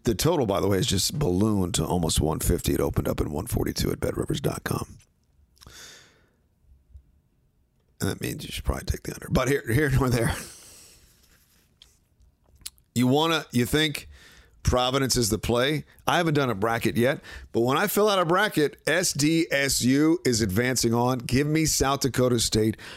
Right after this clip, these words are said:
plus the two now. It's down to two. It opened up at Providence minus three. What the hell is going on here? There's no reason that number should be that low.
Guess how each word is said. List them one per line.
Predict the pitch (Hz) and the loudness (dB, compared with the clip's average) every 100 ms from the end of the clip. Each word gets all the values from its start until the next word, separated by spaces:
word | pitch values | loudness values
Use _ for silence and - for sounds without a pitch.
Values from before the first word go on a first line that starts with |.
| - _ - | -20 _ -2
plus | - 120 123 - | 0 2 0 0
the | 117 | -2
two | - - - 196 277 240 | -2 -4 0 2 2 2
now. | 160 120 80 - | 2 -2 -6 -4
It's | 202 - | -2 0
down | 285 262 | 0 0
to | 226 | -2
two. | - - 359 440 165 139 | -2 2 4 4 4 2
It | |
opened | 175 175 175 | 0 0 -2
up | 170 - - - | -2 -6 -12 -4
at | - 135 | -2 0
Providence | 147 147 143 139 113 | 2 2 2 0 0
minus | 123 123 117 | 0 0 -2
three. | - 107 101 82 - - - - _ - - - _ _ - | -2 -2 -2 -4 -10 -20 -20 -20 _ -20 -20 -20 _ _ -2
What | 139 | 0
the | 143 | 2
hell | 139 | 2
is | 117 | 2
going | 110 113 | 2 2
on | 107 98 | 2 0
here? | 92 90 120 _ _ - - - - - _ _ - _ _ _ - _ _ _ - - _ _ _ _ _ _ _ _ _ _ _ _ _ _ _ - | -2 -4 -8 _ _ -20 -20 -20 -20 -20 _ _ -20 _ _ _ -20 _ _ _ -20 -20 _ _ _ _ _ _ _ _ _ _ _ _ _ _ _ 0
There's | 135 131 | 2 2
no | 160 | 2
reason | 156 143 127 | 2 2 0
that | 117 110 | 0 0
number | 113 104 | 2 2
should | - 92 | 2 0
be | 95 | 2
that | 90 80 | 0 0
low. | - 65 | -2 -6